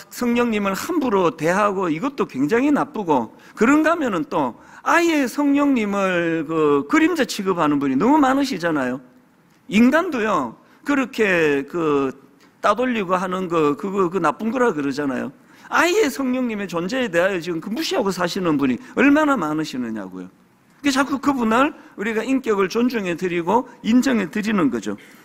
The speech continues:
그런가 하면은 이제 이 "성령으로 충만함을 받으라", 이게 번역이 썩 잘 된 게 아니라면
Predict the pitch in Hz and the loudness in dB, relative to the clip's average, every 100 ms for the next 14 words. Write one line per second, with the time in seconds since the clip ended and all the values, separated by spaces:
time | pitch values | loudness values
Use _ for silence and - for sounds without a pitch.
0 | - - - - - - 240 294 302 285 | -20 -20 -20 -20 -8 2 6 6 6 4
1 | 233 233 226 156 120 - - - - _ | 2 2 2 2 0 -6 -18 -20 -20 _
2 | - 175 220 254 220 180 151 - 285 294 | -10 -4 0 2 4 0 -4 2 4 6
3 | 302 269 226 202 - 311 285 233 226 214 | 6 4 2 2 2 2 4 2 2 0
4 | 247 294 285 254 240 226 202 202 240 - | 2 0 2 4 4 4 2 -4 -8 -4
5 | 294 285 208 190 269 277 151 160 233 262 | 0 0 0 -4 -6 -6 -4 0 2 2
6 | 156 143 226 233 175 226 175 131 | 2 2 2 2 4 4 4 2